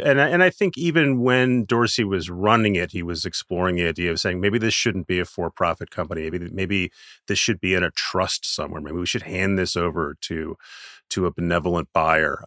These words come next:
um, who would run it sort of as a nonprofit." Um, but those things are very hard to do when the, when the ship's already in the ocean.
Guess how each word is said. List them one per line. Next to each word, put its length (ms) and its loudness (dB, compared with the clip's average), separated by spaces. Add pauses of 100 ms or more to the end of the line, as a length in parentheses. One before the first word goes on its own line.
um, 500 0
who 100 -4
would 160 -2
run 240 -2
it 120 -4
sort 220 -4
of 80 -6
as 80 -6
a 60 -4
nonprofit." 800 -4 (460)
Um, 380 0
but 100 -8
those 200 4
things 180 2
are 60 2
very 280 4
hard 280 4
to 80 -2
do 240 -2
when 160 -2
the, 180 -6
when 160 -4
the 80 -2
ship's 320 -4
already 320 -4 (880)
in 140 -8
the 100 -8
ocean. 280 -10